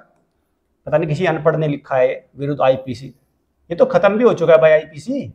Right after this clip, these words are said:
देखो ये है इनकी, ये आईपीसी तो खत्म भी हो चुका है, अब तो नया का, नए, नए वो चीजें लागू हो चुकी हैं, लेकिन किसी अनपढ़ ने लिख दिया, लिखना आता नहीं था, आपने लिख दिया चार सौ बीस धाराएं, ये तो धाराएं भी नहीं है,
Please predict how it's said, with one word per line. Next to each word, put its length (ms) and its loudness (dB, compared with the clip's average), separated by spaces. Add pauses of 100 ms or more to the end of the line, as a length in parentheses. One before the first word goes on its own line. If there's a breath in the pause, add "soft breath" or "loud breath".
(1300)
देखो 160 6
ये 280 8
है 100 6
इनकी, 200 -4
ये 140 -8
आईपीसी 320 -2
तो 100 -12
खत्म 260 -4
भी 60 2
हो 80 8
चुका 220 -4
है, 60 2
अब 160 -2
तो 320 4
नया 220 2
का, 240 -2
नए, 200 0
नए 320 -8 (280)
वो 180 6
चीजें 240 0
लागू 200 4
हो 120 2
चुकी 280 -14
हैं, 140 -20 (280)
लेकिन 200 -4
किसी 180 -2
अनपढ़ 280 0
ने 120 2
लिख 160 0
दिया, 240 -8 (140)
लिखना 220 0
आता 220 0
नहीं 120 0
था, 100 4
आपने 320 0
लिख 160 -14
दिया 100 -18
चार 200 0
सौ 120 -10
बीस 200 -12
धाराएं, 240 -6
ये 380 -6
तो 80 2
धाराएं 340 8
भी 80 6
नहीं 120 8
है, 100 6